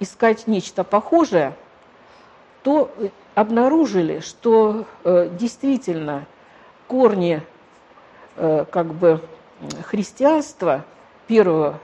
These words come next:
христиа-, первых христиан на Нижнем Дону, они уходят совсем не в Древнюю Русь, а гораздо ближние территории, э, Тамани, Северного Кавказа и Крыма.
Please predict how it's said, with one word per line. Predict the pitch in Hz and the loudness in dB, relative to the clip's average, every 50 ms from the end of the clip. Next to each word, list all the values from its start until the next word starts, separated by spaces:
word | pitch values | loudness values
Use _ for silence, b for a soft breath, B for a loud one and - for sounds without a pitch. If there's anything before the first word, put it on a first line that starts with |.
| - - | -20 -10
христиа-, | - 180 170 - - 208 185 165 160 - - | -8 -8 -8 -8 -6 -4 -4 -4 -4 -8 -4
первых | - 220 208 185 165 165 - | 2 2 2 2 2 -4 -6
христиан | - 185 170 - - - 240 262 294 285 254 | -6 -6 -8 -8 -8 -4 -2 -2 0 0 -2
на | 214 | -2
Нижнем | 196 190 180 175 - - 170 165 165 | -4 -4 -6 -8 -8 -8 -8 -8 -6
Дону, | 160 165 170 160 156 156 - - | -6 -6 -6 -6 -8 -10 -10 -8
они | - 208 226 247 277 285 294 285 B B B B B B B - | -6 -4 -2 -2 0 -2 -2 -4 B B B B B B B -6
уходят | 202 214 - - 254 269 254 208 220 220 220 - - - | -4 -4 -2 0 0 0 2 4 2 2 2 -2 -12 -20
совсем | - - 240 233 226 - - 285 302 311 277 - - - | -6 -2 -2 -2 -2 -4 -4 -2 -2 -2 -2 -4 -10 -14
не | 196 196 202 196 214 226 226 233 233 214 - | -14 -10 -8 -4 -2 0 0 0 -2 -4 -6
в | 160 156 180 170 | -10 -10 -4 -2
Древнюю | 185 202 208 202 202 202 196 185 185 175 | 2 2 2 2 2 -2 -4 -4 -4 -4
Русь, | 170 156 147 151 - - - B B B B B B | -4 -6 -8 -10 -14 -20 -20 B B B B B B
а | - 170 | -4 -2
гораздо | 175 180 190 233 269 294 269 - - 226 220 220 - - | 0 2 2 2 2 0 0 0 -2 0 0 0 -4 -8
ближние | 180 175 202 208 202 175 - - 175 160 160 | -10 -8 -6 -2 -2 -2 -4 -4 -6 -6 -6
территории, | 160 - 170 160 170 170 - - 254 277 277 262 262 254 254 240 B B B B B B B B B - | -6 -6 -6 -6 -6 -8 -6 -6 -4 -2 -2 -2 -2 -4 -4 -6 B B B B B B B B B -2
э, | 156 175 170 165 165 156 156 160 - - - _ _ _ _ _ _ _ _ | 0 2 2 4 2 0 -2 -4 -8 -14 -20 _ _ _ _ _ _ _ _
Тамани, | - 180 165 165 180 208 240 262 262 247 254 254 - - _ | 2 2 2 2 0 0 0 0 0 -2 -2 -4 -8 -16 _
Северного | - - - 214 196 175 170 160 170 170 175 185 185 | -20 -10 -4 -2 0 0 0 -2 -2 -6 -6 -6 -6
Кавказа | 185 - 220 214 - - 269 277 269 240 247 247 | -4 -4 -4 -4 -2 -2 0 0 0 0 -2 -2
и | 233 - - 202 | -2 -2 -6 -10
Крыма. | - - 214 214 214 190 165 151 139 131 - | -6 -4 -2 0 0 -2 -2 -4 -6 -8 -10